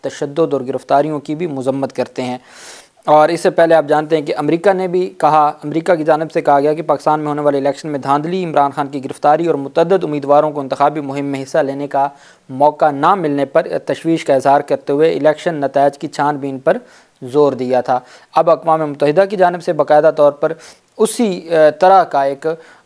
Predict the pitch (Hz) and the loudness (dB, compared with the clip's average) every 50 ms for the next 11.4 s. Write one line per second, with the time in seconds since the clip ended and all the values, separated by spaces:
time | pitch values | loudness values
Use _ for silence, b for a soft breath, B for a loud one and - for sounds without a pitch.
0 | - 139 139 139 139 139 139 139 143 - - 147 147 151 160 160 - - 160 147 | 0 2 4 4 6 6 4 4 2 2 -2 -6 -8 -8 -10 -10 -8 -4 -2 -2
1 | 143 139 131 - _ - 139 147 156 156 151 139 143 143 139 143 143 143 139 139 | -2 -2 -4 -8 _ -4 0 2 4 4 2 2 2 2 2 2 2 0 -2 -4
2 | - 151 143 143 139 139 131 - 139 135 131 127 - 143 143 143 143 b b b | -8 -4 -2 0 0 0 0 -2 -2 -2 -4 -4 -4 -6 -6 -6 -8 b b b
3 | b b - 135 131 127 123 135 139 147 156 151 139 135 139 135 127 123 131 135 | b b -12 -10 -8 -6 -2 0 0 0 0 0 -2 0 0 0 0 2 2 0
4 | 131 127 135 151 170 160 139 135 131 135 117 113 143 127 - 156 156 170 175 156 | 2 2 4 4 4 4 4 4 2 0 -2 -4 -4 -2 2 2 2 2 2 -2
5 | 151 - 151 139 135 - - 139 135 135 135 135 135 139 143 147 147 151 139 131 | -6 -6 -4 -4 -4 -6 -8 -8 -8 -8 -6 -4 0 2 2 2 2 0 -2 -2
6 | 135 131 127 127 123 117 127 127 127 135 139 135 131 123 143 151 147 - 214 214 | -4 -6 -6 -6 -6 -6 -6 -6 -6 -6 -8 -8 -10 -8 -8 -8 -8 -4 0 0
7 | - - - B B B B B B B B - 156 143 139 139 139 139 - - | 0 0 -2 B B B B B B B B -6 -2 0 0 2 2 0 0 -2
8 | 156 147 - 165 147 160 156 156 147 139 131 131 131 127 - 135 135 139 139 135 | -6 -4 -4 -4 0 2 4 4 4 0 -4 -8 -8 -8 -8 -8 -6 -6 -8 -6
9 | 131 139 135 127 139 147 165 - - 147 135 135 - - 123 120 - 127 123 - | -4 -4 -4 -4 -4 -6 -6 -6 -10 -10 -10 -8 -4 -4 -2 0 0 0 -2 -4
10 | - 127 127 131 127 127 127 127 127 127 127 127 120 120 - - - 135 123 127 | -8 -6 -4 -4 -6 -6 -6 -6 -6 -4 -2 0 0 -2 -2 -4 -12 -14 -8 -8
11 | 127 127 127 123 120 123 117 | -6 -6 -6 -8 -8 -8 -10